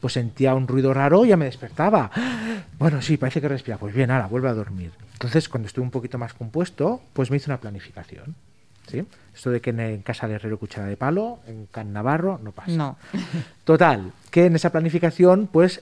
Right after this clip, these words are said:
Speaker 1: había una agenda muy estricta. Y varios días a la semana, a las siete, tenía cita con Eduardo Mendoza, que era uno de sus libros,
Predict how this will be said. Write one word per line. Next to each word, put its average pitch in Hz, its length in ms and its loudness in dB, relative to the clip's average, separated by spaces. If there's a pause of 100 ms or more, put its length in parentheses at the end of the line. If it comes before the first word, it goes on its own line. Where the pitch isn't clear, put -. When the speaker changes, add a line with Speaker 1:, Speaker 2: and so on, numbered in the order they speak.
Speaker 1:
había 143 220 2
una 151 80 0
agenda 151 560 -2
muy 160 300 4
estricta. 110 680 -10 (320)
Y 190 340 0
varios 131 280 0
días 123 160 -4
a 135 60 0
la 127 40 -2
semana, 190 580 -2
a 113 120 -8
las 104 180 -10
siete, 185 340 0
tenía 147 460 -2 (140)
cita 190 320 -4
con 143 180 -6
Eduardo 123 380 -2
Mendoza, 87 600 -14 (840)
que 127 180 -2
era 160 240 0
uno 117 240 -8
de 104 60 -10
sus 95 200 -16
libros, 165 560 -4